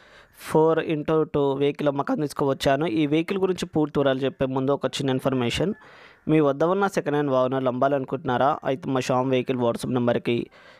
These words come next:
వెహికల్ యొక్క ఫొటోస్ మరియు వివరాలు పంపించండి. ఎలాంటి సర్వీస్ ఛార్జ్ లేకుండా మీ యొక్క వాహనాలను మేము YouTube-లో అప్‌లోడ్ చేస్తాము. ఇప్పుడు నేను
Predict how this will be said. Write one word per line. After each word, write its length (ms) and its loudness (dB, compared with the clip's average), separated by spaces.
వెహికల్ 300 2
యొక్క 160 -2
ఫొటోస్ 400 -2
మరియు 220 0
వివరాలు 200 0
పంపించండి. 800 -2
ఎలాంటి 360 0
సర్వీస్ 380 -2
ఛార్జ్ 200 -2
లేకుండా 380 0
మీ 140 2
యొక్క 220 0
వాహనాలను 480 0
మేము 300 -2
YouTube-లో 400 0
అప్‌లోడ్ 300 -2
చేస్తాము. 540 -4
ఇప్పుడు 260 0
నేను 360 0